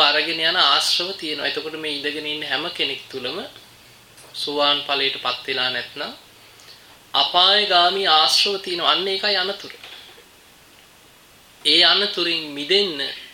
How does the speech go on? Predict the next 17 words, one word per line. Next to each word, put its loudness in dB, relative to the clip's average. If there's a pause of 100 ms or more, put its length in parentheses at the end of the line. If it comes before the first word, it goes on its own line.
(380)
අප්‍රමාදීව 0
මහන්සි -8
ගන්න -4
කියන -12
බුදුරජාණන් -6
වහන්සේ. -10 (2000)
ඔන්න -2
මරණය 4
ගැන -2
මං 0
ටිකක් -2
පෙන්නන්න. -4 (840)
ඉස්සෙල්ලා 2
ආයුෂ 4
ගැන -2
පෙන්නලා -2
ඉන්න. -4